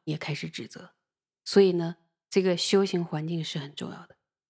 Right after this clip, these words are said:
如果这修行环境大家都觉得不要指责别人，指责别人是错的，不要让别人痛苦。你不希望别人指责你，你也不要指责别人。当你有慈悲心的时候，你就劝劝别人。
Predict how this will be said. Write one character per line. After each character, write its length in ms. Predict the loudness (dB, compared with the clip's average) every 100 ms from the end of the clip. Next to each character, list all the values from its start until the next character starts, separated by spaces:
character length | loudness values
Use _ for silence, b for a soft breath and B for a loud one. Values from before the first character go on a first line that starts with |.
| _ 0
如 100 | 4
果 60 |
这 120 | 4
修 160 | 2 2
行 120 | 4
环 80 | 4
境 100 | 4
大 100 | 2
家 80 | 2
都 140 | 2
觉 140 | 2 -2
得 100 | -4
不 160 | 0
要 140 | 2 2
指 140 | -2
责 160 | -6 -8
别 140 | -8
人， 120 | -8
指 120 | -6
责 120 | -2 0
别 140 | 0
人 100 | -2
是 100 | -4
错 340 | -6 -2 -2
的， 120 | -2 -6
不 140 | 0 4
要 100 | 4
让 160 | 2
别 120 | 0 0
人 100 | 0
痛 260 | 0 -2
苦。 240 | -2 -8 -10 _ _ _ _ _ _ _
你 120 | 0
不 140 | 2 2
希 120 | 4
望 140 | 2
别 100 | 4
人 140 | 2 2
指 120 | -2
责 140 | -2
你， 180 | -2 -2
你 200 | -2 -2
也 60 | -2
不 100 | -4
要 140 | -4
指 120 | -6
责 140 | -8 -10
别 160 | -8 -10
人。 200 | -12 -18 _ _ _ _
当 160 | 4
你 40 | 6
有 100 | 4
慈 200 | 2 2
悲 140 | 2
心 160 | 4 2
的 80 | 2
时 80 |
候， 60 | 2
你 120 | 2
就 140 | 0 0
劝 200 | 2 2
劝 140 | 2
别 140 | 0
人。 140 | -4